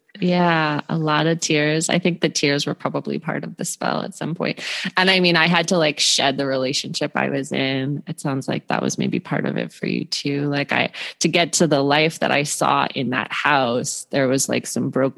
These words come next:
uh, not that you shed it, but I did. Uh, but I had, like, some broken hearts along the way, and, you know, um,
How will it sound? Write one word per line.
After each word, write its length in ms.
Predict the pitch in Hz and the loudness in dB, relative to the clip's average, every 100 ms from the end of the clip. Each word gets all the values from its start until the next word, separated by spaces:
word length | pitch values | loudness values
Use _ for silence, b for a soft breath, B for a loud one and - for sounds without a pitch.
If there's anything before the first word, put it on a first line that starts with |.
| - | 0
uh, 80 | |
not 200 | 151 156 | 2 2
that 80 | - | 2
you 120 | 143 | 2
shed 380 | 131 - 139 139 | 4 4 4 4
it, 180 | 123 - | 2 0
but 160 | - - | -2 0
I 140 | - 123 | 2 0
did. 360 | - - 147 - B B B B | 0 -2 -2 -6 B B B B
Uh, 180 | 147 127 | 0 2
but 140 | 139 | 2
I 120 | 135 135 | 4 2
had, 240 | 135 120 | 2 0
like, 180 | 120 131 | 0 0
some 220 | - 131 | -2 -2
broken 320 | 131 123 - | 0 -2 -2
hearts 440 | - 123 123 - - | 0 0 0 -2 -4
along 340 | 120 120 131 | -2 0 0
the 80 | 123 | 0
way, 420 | - 92 131 135 | 0 2 2 0
and, 300 | - 98 - | 0 -2 -4
you 160 | - 131 | -2 -2
know, 360 | 92 101 92 143 - | -2 -2 -4 -6 -4
um, 680 | 135 117 110 131 127 - | -2 -2 -2 -2 -4 -6